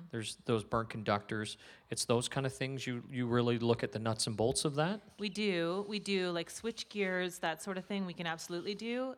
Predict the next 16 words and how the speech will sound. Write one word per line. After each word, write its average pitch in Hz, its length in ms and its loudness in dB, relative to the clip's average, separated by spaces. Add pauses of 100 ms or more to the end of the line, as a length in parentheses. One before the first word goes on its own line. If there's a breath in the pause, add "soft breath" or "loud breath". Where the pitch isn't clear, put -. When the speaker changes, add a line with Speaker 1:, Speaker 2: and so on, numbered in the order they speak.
Speaker 2:
Um, 170 480 -4
it's 196 200 -8
funny, 180 520 -4 (320)
I 175 480 -4 (440)
was 185 220 -10
just 202 340 -4
in 180 220 -4
with 165 200 -4
Dwight 170 320 -4
Francis, 165 640 -4
who, 170 220 -8 (120)
who 180 140 -4
runs 165 360 -2
our 151 140 -2
electrical 160 440 -4
group. 160 360 -8